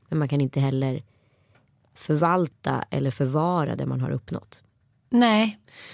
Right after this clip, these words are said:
Speaker 2: men jag tycker att det känns, eh, om man till exempel tittar tillbaka på, eh, historien om världens största golfare genom tiderna.
Speaker 1: Mm.
Speaker 2: Ehm,
Speaker 1: Tiger Woods.
Speaker 2: Om vi tittar tillbaka till exempel på historien,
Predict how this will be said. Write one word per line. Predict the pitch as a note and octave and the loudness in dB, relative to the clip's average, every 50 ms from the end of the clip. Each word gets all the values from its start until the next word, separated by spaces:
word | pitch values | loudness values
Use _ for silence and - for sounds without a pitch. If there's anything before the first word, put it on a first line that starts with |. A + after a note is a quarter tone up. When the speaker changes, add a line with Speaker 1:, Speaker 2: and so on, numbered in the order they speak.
| - - - | -16 -4 0
Speaker 2:
men | A#3+ C4 B3 B3 C4 | 0 0 2 2 2
jag | C4+ C4 | 2 2
tycker | - C#4 A#3 D4 | 2 2 2 2
att | C#4+ G#3 | 2 4
det | C#4 C4+ B3 | 4 2 2
känns, | - - B3 A#3 G#3 - - | 4 4 2 2 2 0 0
eh, | G#3 A#3 A3+ A3 A3 G#3 - - _ _ _ _ _ _ | -2 -2 0 0 0 -2 -2 -6 _ _ _ _ _ _
om | - A#3 A#3 | -2 0 2
man | A3+ A3 | 2 2
till | - A3 A#3 | 2 2 0
exempel | A3+ G3 - A#3+ A3+ G#3+ G3 A#3 A3+ G#3 | 0 0 0 0 0 0 0 -2 -2 -2
tittar | A#3 G#3+ A3 G#3 | -2 -2 -2 0
tillbaka | G3 A3 G3 A3 A3 G#3+ G#3 G#3 - - G#3+ G3+ - - | 0 2 2 4 4 4 2 0 -2 -2 -2 -2 -4 -4
på, | - - A3 G#3+ G3+ G3 G3+ | 0 2 4 6 6 6 6
eh, | G3 G3 F#3+ G3 G3 G3 G3 G3 G3 G3 - - - _ _ _ _ _ _ _ _ _ _ _ - | 6 4 4 4 4 4 4 2 2 0 -2 -4 -10 _ _ _ _ _ _ _ _ _ _ _ -2
historien | F3+ G#3+ - - - A3 G#3+ G3+ G3+ G3+ G3+ G3 G3 | 0 0 0 0 2 2 2 4 4 4 4 4 2
om | G3+ G3+ G3 G3 F#3+ F#3 | 2 2 2 2 2 2
världens | G3 G3+ G3+ G3 F#3 F#3+ F3 - | 2 2 2 2 2 0 0 -2
största | - - - G3 - - G3 | -2 -2 -2 -2 0 -2 -2
golfare | F#3 G3 A#3+ A3+ G3+ F3+ - - - D#4+ D#4 D4 B3+ - | 2 2 4 4 4 2 0 0 2 4 4 4 4 4
genom | A3 G3+ G#3 G3 F#3 F3+ | 2 2 2 2 2 2
tiderna. | - - F3+ D#3 D3 D3+ D3 C#3+ C#3+ D3+ C3+ - _ _ _ | 2 0 0 0 0 0 0 -2 -2 -4 -6 -10 _ _ _
Speaker 1:
Mm. | - D#3+ E3 F3 G3+ A3 G3+ - - - _ _ _ _ - | -4 -2 -2 -2 -4 -6 -10 -12 -18 -20 _ _ _ _ -8
Speaker 2:
Ehm, | - F#3 F3 E3+ - - - - - - - - - | -6 -4 -4 -4 -6 -8 -16 -20 -20 -20 -20 -14 -8
Speaker 1:
Tiger | - D3+ D3+ D3+ C#3+ | -6 -4 -4 -2 -2
Woods. | C#3+ E3 G#3+ G#3 - - - - - - - - - _ _ _ - | -2 -4 -4 -6 -10 -14 -16 -16 -16 -14 -16 -18 -20 _ _ _ -4
Speaker 2:
Om | - A#3 A3+ | -2 0 0
vi | G3+ | 2
tittar | A#3 A3 A3 | 2 2 2
tillbaka | G3+ G3+ G#3 A3+ A3 F#3 G#3 | 0 2 2 2 2 2 2
till | G3+ A3 | 0 0
exempel | G#3 - A3 G3+ F3+ G#3 G#3+ G#3 | 0 2 2 0 2 2 0 0
på | G#3 - G#3+ G#3 G#3 G3+ G3 - - C#4 C#4 C#4+ | 0 0 2 4 4 4 2 0 -4 -8 -14 -8
historien, | - G#3 G#3+ G#3 - - G#3 G#3 G3+ G3 G3+ G3 F#3+ F#3+ F#3+ F3+ | -4 -2 -2 -2 0 0 2 2 2 4 4 4 4 2 0 0